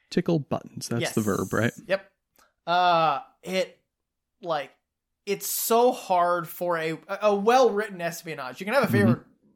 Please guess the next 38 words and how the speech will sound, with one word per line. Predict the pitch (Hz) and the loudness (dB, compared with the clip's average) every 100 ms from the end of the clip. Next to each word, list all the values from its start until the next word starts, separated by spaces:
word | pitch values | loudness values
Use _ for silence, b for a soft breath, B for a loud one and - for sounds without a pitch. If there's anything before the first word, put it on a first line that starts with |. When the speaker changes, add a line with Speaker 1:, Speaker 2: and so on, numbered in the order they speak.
| _ _ 170 | _ _ -10
Speaker 2:
genre | 165 170 156 147 143 135 | 0 0 0 -2 -2 -2
as | 147 | -6
long | 151 147 143 139 | -4 -4 -4 -10
as | 131 | -16
it's | - - | -20 -16
well-written. | 127 131 131 139 | -12 -10 -2 0
Speaker 1:
Yeah. | - B B B 147 | -2 B B B 2
Speaker 2:
Uh, | 151 147 139 127 - | 4 4 2 -4 -8
so | - 156 151 156 165 - | -6 -2 -2 -4 -6 -6
everything | 202 240 233 226 | -2 0 2 2
I'm | 214 | 2
about | 202 190 | 4 2
to | 175 | 2
say | 196 | -2
right | 180 170 160 | 0 0 0
now | 165 160 156 | -2 0 -2
is | 147 | -4
assuming | 147 - 170 170 160 | -8 -6 -6 -4 -6
that | 151 | -6
the | 151 | -8
story | - 151 143 | -6 -6 -4
was | 143 | -6
well-written. | 143 135 135 101 107 _ _ _ _ _ _ - | -6 -6 -8 -14 _ _ _ _ _ _ _ -12
You | 185 247 | -2 0
really | 202 294 427 262 | 2 0 2 -2
can't | - 254 247 233 | -4 -2 -2 -4
do | 202 220 | -8 -6
bad | 170 170 190 180 | -2 0 0 0
exposition, | 190 - 185 156 156 214 190 | -6 -8 -8 -6 -6 -6 -6
which | 180 | -6
is | 175 | -6
one | 147 185 | -4 -2
of | 202 | 0
my | 214 | -2
biggest | 170 156 151 170 - | -6 -8 -8 -8 -6
pet | 165 - | -6 -6
peeves | 139 143 147 | -14 -14 -12
in | 180 180 | -14 -16